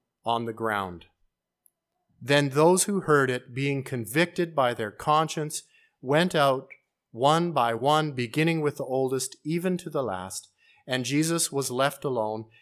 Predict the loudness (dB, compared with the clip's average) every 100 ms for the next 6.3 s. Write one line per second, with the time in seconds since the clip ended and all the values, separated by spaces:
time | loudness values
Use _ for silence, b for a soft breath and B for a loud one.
0 | b -6 -4 -2 0 0 -2 -8 -12 -10
1 | -6 -4 -4 -6 -8 -6 -6 -8 -10 -16
2 | _ _ _ _ -4 -2 0 0 2 2
3 | 0 0 2 4 4 2 -2 -2 2 2
4 | 2 2 0 -2 -2 2 4 4 2 0
5 | 2 4 2 0 -6 0 0 0 -2 0
6 | 0 -2